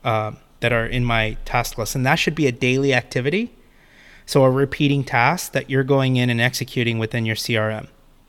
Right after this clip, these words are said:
right? Some of my other outcome-based goals have quarterly milestones, so I know how long it's going to take to achieve or how many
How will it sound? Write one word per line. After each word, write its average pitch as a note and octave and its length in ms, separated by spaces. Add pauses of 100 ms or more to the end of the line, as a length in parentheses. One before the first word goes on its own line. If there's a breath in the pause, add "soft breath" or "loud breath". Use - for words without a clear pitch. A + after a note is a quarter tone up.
(260)
right? C3 300 (1200 soft breath)
Some F#3+ 260
of F#3 100
my F3+ 260
other F3+ 460 (180)
outcome-based C#3 680
goals C#3 300
have C#3 200
quarterly C#3 540
milestones, B2 680
so A2+ 380
I C#3 220
know E3 280
how D3 280
long C#3 400
it's C3 140
going B2 280
to A#2 80
take - 420
to B2 120
achieve B2 680 (120)
or B2 120
how C3 280
many C3+ 260